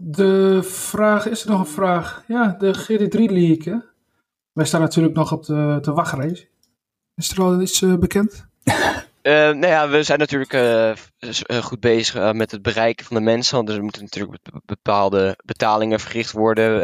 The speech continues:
Speaker 2: Ehm, wij betalen, eh, we krijgen dan wel sponsoren, maar er moet ook bijvoorbeeld de, de, de,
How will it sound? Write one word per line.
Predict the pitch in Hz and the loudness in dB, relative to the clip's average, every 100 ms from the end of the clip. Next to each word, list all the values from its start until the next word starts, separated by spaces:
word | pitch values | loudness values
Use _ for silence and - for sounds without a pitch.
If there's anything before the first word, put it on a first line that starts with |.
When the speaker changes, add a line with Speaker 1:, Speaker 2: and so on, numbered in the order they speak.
| 104 | -2
Speaker 2:
Ehm, | 104 104 - - - - - | -4 -10 -18 -18 -20 -20 -4
wij | 110 | -4
betalen, | 98 123 110 113 113 110 107 - _ - - - | -2 0 2 2 2 2 0 -4 _ -20 -18 -8
eh, | 117 117 | -2 0
we | 113 | 0
krijgen | 113 120 | -2 -4
dan | 127 | -2
wel | 113 | -2
sponsoren, | 107 - 117 - 123 131 113 | -2 -4 -4 2 4 4 2
maar | 107 | 0
er | 117 | 0
moet | 113 | -2
ook | 117 | -4
bijvoorbeeld | 110 107 110 107 98 | -6 -8 -6 -6 -6
de, | 104 98 | -4 -2
de, | 95 85 - | -4 -6 -10
de, | 95 92 90 - | -8 -8 -10 -14